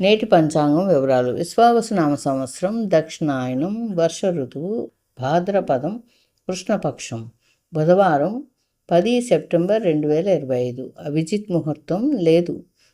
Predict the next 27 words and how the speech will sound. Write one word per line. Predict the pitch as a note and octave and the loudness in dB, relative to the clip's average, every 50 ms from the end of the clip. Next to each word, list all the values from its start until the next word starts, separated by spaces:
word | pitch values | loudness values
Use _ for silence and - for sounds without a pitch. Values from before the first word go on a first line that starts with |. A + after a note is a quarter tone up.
| _ _ F3+ | _ _ 2
దుర్ముహూర్తం | F3 F#3+ F#3+ G#3 A3 G#3+ F#3 F3 D#3 - - C3 B2 A#2+ | 2 4 4 4 4 4 2 2 0 0 -2 -2 -4 -4
ఉదయం | A#2+ B2 C3+ C3+ C#3 D3 C#3 D3+ F#3+ G#3 | -4 -2 -2 0 2 2 0 0 -2 -2
పదకొండు | G#3 E3+ D#3 E3 E3 - A3 A3+ A#3+ G3+ | 0 0 0 0 0 0 0 0 2 2
గంటల | F#3 D#3+ C#3+ C#3 C3 - D3 E3+ G3 | 2 2 0 -2 -2 -2 -2 -2 -2
నలభై | G3+ F3+ E3 E3+ F3 F3 E3+ G3+ | -2 -2 0 0 0 -2 -2 -2
ఎనిమిది | G3 G3 G3 G3 G3 G3 F#3+ G3+ G3 | -2 -2 -2 -2 -2 -2 -2 0 0
నిమిషాల | F#3+ F#3+ F#3+ F#3+ F#3+ F#3 - A#3 A3+ A3+ A3+ | 0 0 -2 -2 -4 -2 0 0 0 0 0
నుండి | G#3+ F#3 E3 D3+ D3 C#3+ C#3 C#3+ C#3+ - - - - _ _ _ - | 0 0 0 0 0 0 0 -2 -4 -10 -16 -20 -20 _ _ _ 0
పన్నెండు | D#3+ E3 G3 A3 A#3+ B3 A#3+ | 2 2 4 4 4 4 4
గంటల | A3+ F#3+ E3+ E3 D#3 D#3 | 4 4 2 2 0 0
ముప్పై | D3+ D#3 D3+ D3+ - - E3 | 0 0 -2 -2 2 4 4
ఎనిమిది | E3 D#3+ E3 E3 D#3+ | 4 6 4 2 2
నిమిషాలు | D#3+ D#3 D#3 D3 D3 - C#3+ C3+ C3 C3 - | 0 0 0 -2 -4 -4 -4 -4 -4 -4 -6
మధ్యాహ్నం | D3 D#3 D3+ C#3+ D3 D3 F3 E3+ D3+ C3 D3 D3 C#3 B2+ | -4 -4 -4 -4 0 2 4 4 4 2 -2 -2 -2 -2
వరకు. | B2 B2 B2+ B2 - B2 A#2 - _ _ _ _ _ _ _ - | -2 -4 -6 -8 -12 -14 -14 -14 _ _ _ _ _ _ _ 0
రాహుకాలం | F#3 F#3 G3 F#3+ F#3+ G#3 F#3 F3 - C#3 C3 C3 C3+ E3+ G3 G3+ F#3 | 2 2 2 2 0 -4 -4 -2 0 0 0 0 0 -2 -4 -2 -2
మధ్యాహ్నం | D#3+ D3+ D#3 D#3+ G3 G3+ F#3+ F#3+ F3+ E3 D3 F#3 G3+ | -2 -4 -2 -2 -2 -2 -2 -2 0 0 0 0 -2
పన్నెండు | G3 - D3+ D3+ F3 G3 G#3 A#3 | 0 0 0 0 0 0 0 2
గంటల | G3+ F3+ E3 C#3+ C3 - - E3+ F3+ | 2 2 2 2 0 -2 0 0 0
పదమూడు | F3+ - F3 F3 F#3+ G3 G#3 G#3+ G#3+ G#3+ | 2 2 2 2 2 0 -2 -2 -2 -2
నిమిషాల | G3 F3+ E3+ D#3+ - D#3+ C#3+ C3+ | -2 -2 -2 -2 0 0 0 0
నుండి | C3+ C3+ C3 C3+ C#3 E3+ - - - - - _ _ _ _ _ _ - | 0 -2 -4 -4 -4 -6 -8 -10 -12 -18 -20 _ _ _ _ _ _ -4
ఒంటి | G#3+ A3+ A#3+ A#3+ B3 A#3+ | 0 2 4 6 6 6
గంట | A3+ F#3 E3+ D#3+ E3+ | 4 4 2 2 2
నలభై | E3+ E3+ E3+ E3+ E3 E3 E3 D#3+ D#3 D#3+ | 2 2 2 2 2 2 2 2 2 2
ఐదు | D#3 D3+ D3+ | 2 2 0
నిమిషాలు. | D3 C#3+ C#3+ D3 - - C3+ - - - - - | 0 -2 -2 -4 -6 -8 -8 -6 -8 -8 -10 -12